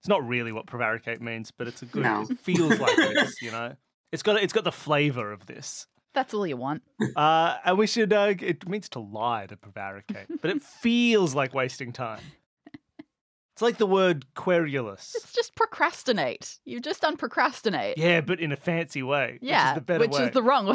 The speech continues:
Speaker 3: way.
Speaker 1: Yeah, it's better to be wrong and fancy than right and boring. All right, um, I'm
Speaker 3: It's
Speaker 1: ready
Speaker 3: like
Speaker 1: to go.
Speaker 3: when people mean the animal leech, but they spell it E A because E E looks really juvenile.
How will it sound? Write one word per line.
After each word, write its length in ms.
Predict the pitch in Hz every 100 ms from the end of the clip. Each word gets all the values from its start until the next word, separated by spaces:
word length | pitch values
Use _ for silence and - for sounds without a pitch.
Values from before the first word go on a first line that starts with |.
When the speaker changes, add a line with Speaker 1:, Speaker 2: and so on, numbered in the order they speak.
| 254
Speaker 3:
way. 240 | 175 254
Speaker 1:
Yeah, 340 | 285 349 240 202
it's 120 | 202
better 200 | 320 330
to 80 | 247
be 100 | 175
wrong 240 | 180 170
and 120 | 151
fancy 360 | 156 156 170 143
than 160 | 123 131
right 180 | 143
and 100 | 135 120
boring. 340 | 131 113 95 - _ _
All 100 | 185 196
right, 200 | 233 - 175
um, 320 | 208 208 196 - - - -
I'm 80 | 254
Speaker 3:
It's 40 |
Speaker 1:
ready 60 | 233
Speaker 3:
like 160 | 320 190
Speaker 1:
to 60 |
go. 80 | 226
Speaker 3:
when 80 | 330
people 320 | 359 294 294 269
mean 360 | 226 226 233
the 160 | 226 214
animal 460 | 196 220 214 185
leech, 380 | 165 185 - - -
but 140 | -
they 100 | 202
spell 320 | - - 196
it 100 | 214 -
E 160 | 202 -
A 200 | 175 240
because 340 | 226 247 190 -
E 180 | 214 202
E 200 | 185 190 247
looks 240 | 190 -
really 240 | 208 190 185
juvenile. 720 | 190 208 185 131 101 190